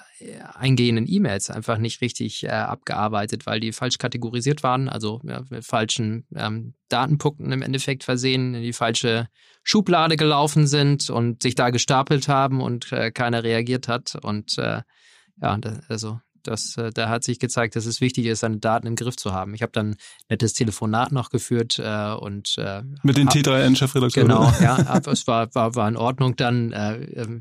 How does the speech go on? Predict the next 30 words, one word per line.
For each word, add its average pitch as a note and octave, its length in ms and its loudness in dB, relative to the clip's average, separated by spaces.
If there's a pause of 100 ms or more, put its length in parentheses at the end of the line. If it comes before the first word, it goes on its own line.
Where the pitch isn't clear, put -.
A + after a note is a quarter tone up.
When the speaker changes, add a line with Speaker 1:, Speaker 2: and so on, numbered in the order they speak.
Speaker 1:
wir, A2+ 160 -6 (400)
wir G#2+ 240 -4
haben A2+ 160 0
uns G#2 160 -6
entschuldigt, C3 500 2
das - 140 -6
war G2+ 80 0
auch G2+ 100 -2
einfach G2 280 -4
blöd, A2+ 440 -2
äh, - 60 -14
aber G2 580 -6 (100)
war, G2+ 300 -6
war G#2 140 -2
ein G#2 100 -4
ganz G#2+ 140 -4
schöner G#2 220 -2
Schrecken - 360 -2
und, - 240 -10
äh, G2+ 140 -4 (280)
ja. - 180 -8 (880)
Speaker 2:
Ja, C#3+ 200 4 (140)
cool, E3+ 240 6 (180)
super. C3 500 4
Also B2 440 4 (480)
danke, C3+ 240 4
dass B2+ 160 4
du C#3 100 4
uns, C3+ 300 4
äh, B2 320 4